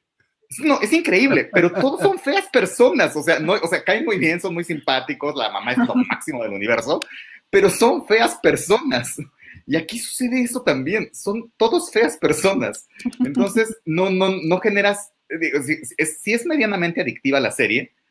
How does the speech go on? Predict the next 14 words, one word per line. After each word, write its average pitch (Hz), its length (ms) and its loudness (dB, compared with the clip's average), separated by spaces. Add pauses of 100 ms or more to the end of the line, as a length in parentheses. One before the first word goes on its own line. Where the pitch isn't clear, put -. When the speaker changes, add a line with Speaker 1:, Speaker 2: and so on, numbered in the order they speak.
(280)
Speaker 1:
pero 156 220 4
no 185 160 2
genera 185 380 2
esa, 170 500 0 (180)
genera 170 240 -2
una 220 140 -4
empatía 160 380 -2
muy 170 180 -2
curiosa 143 420 0
porque - 240 -4
no 147 200 -2
son 165 200 -8
personajes 127 560 -6
entrañables, 107 840 -4